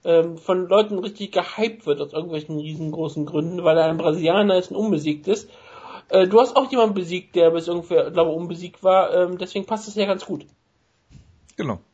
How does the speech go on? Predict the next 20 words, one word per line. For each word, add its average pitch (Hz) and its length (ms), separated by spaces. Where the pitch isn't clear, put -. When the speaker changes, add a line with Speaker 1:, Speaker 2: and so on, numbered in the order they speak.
Speaker 1:
Es 180 100
ist 202 160
ein 196 80
sehr 190 160
dankbarer 180 480
Kampf. 139 360
Äh, 151 180
Wally 277 160
Alves, 220 320
wie 190 80
gesagt, 165 240
wird 165 180
ganz 180 240
schön, 175 340
äh, 156 140
hat 165 180
ein 165 120
bisschen 151 180
Hype 165 160
abbekommen. 202 600